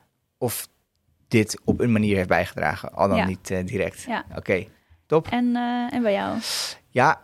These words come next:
Speaker 1: ik ben, eh, vorige maand gestart met, eh, een eigen YouTube-kanaal. En, ehm, ik heb daar een paar video's op staan en die hebben totaal al, nu al meer dan tweehonderd kijkers getrokken. Dus nou, dat vond ik toch een,
Speaker 2: Mooi
Speaker 1: eh,
Speaker 2: mijlpaal.
Speaker 1: een resultaatje om eventjes, eh, te delen, eh, vandaag.
Speaker 2: Ja,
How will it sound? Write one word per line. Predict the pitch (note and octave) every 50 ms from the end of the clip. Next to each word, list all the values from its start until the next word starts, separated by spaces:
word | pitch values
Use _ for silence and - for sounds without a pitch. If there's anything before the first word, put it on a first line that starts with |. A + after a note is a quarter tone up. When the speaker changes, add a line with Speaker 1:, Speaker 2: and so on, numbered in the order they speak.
| _
Speaker 1:
ik | - D#3+ E3 D#3+ - - E3 D#3+
ben, | C#3+ D3 D3+ D3+ D3+ D3 C#3+
eh, | C#3+ C#3+ C#3 C#3 C3+ B2
vorige | - E3+ D#3+ C3+ D3
maand | D3+ D3 D3 -
gestart | - - - - D#3 C#3
met, | - C#3+ C3+ B2+ - -
eh, | C3+ B2+ B2 A#2+ A#2 -
een | A#2+ A#2 A#2+ A#2+ A#2+
eigen | B2 A2+ B2+ C3 A#2+ - C3+ C3 -
YouTube-kanaal. | - C#3 C#3+ D#3+ - - F#3+ - - F#3 F3+ G3 A#3 C#4 - - _ _ _ _ _ _ _ _
En, | - C#3+ D3 D3 C#3+ C#3+ C#3+ C#3+ C#3+ C#3 C3+ C3+ C3 C3 - _ _
ehm, | - C3 B2+ B2 B2 A#2+ A#2+ A#2 A#2+ A#2+ - -
ik | - C#3 C3 -
heb | - A2+ A#2 B2+ B2+ - - -
daar | - A#2 A#2+ A#2 A#2 A#2 A#2+ A#2 A#2+ - _ _ _ _ _ _ _
een | - A#2+ B2 A#2 A2 G#2+
paar | - C3+ C3+ A#2+
video's | - D#3+ E3+ G3+ F#3+ F3+ -
op | F#3 -
staan | - - E3 D#3 D#3 D3+
en | - - C3+ C3 B2+ B2
die | B2 A#2+ A#2+ B2+
hebben | C3 B2 A#2+ A2+ A#2 -
totaal | - G#2+ G2+ - C3 B2 B2 A#2+
al, | - -
nu | A#2 A#2 A#2 A#2+
al | A#2 A2
meer | G#2 A2 A#2 A#2+
dan | A2 A2 A2+
tweehonderd | - C#3+ C3+ A2+ G#2+ A2 A2
kijkers | - F#3 E3 C#3+ - -
getrokken. | - - - - C#3+ - - B3 C4+ -
Dus | D3+ B2+ -
nou, | - A#2 F#2+ F2
dat | F#2 G2+ -
vond | - A2+ F#2+ F#2+
ik | F#2+
toch | - G2 F#2 -
een, | - G2 G2+
Speaker 2:
Mooi | G#2 G#2+ G#2+ A2+ A2+ A#2
Speaker 1:
eh, | -
Speaker 2:
mijlpaal. | G3+ A3+ C#4+ F4+ F#4 - D#4 C4 G#3+
Speaker 1:
een | F3 D#3
resultaatje | D#3 D#3+ D#3+ E3+ D#3+ E3+ - A3 G3 G3 F#3 F3+ - G3 F#3+ G#3+
om | G3+ F#3+ F#3+
eventjes, | G3 G3 F#3+ F#3 - - F#3+ E3+ - - -
eh, | F#3+ F3+
te | F3 E3+ - F3+
delen, | D#3+ E3+ D#3 D3+ C#3 C3 A#2+ G#2+ G2
eh, | G2+ G#2+ G2+
vandaag. | G2 A2 G#2 G2+ F#2+ F#2+ G2+ G#2+ - - -
Speaker 2:
Ja, | - C4+ C4 A3+ A#3+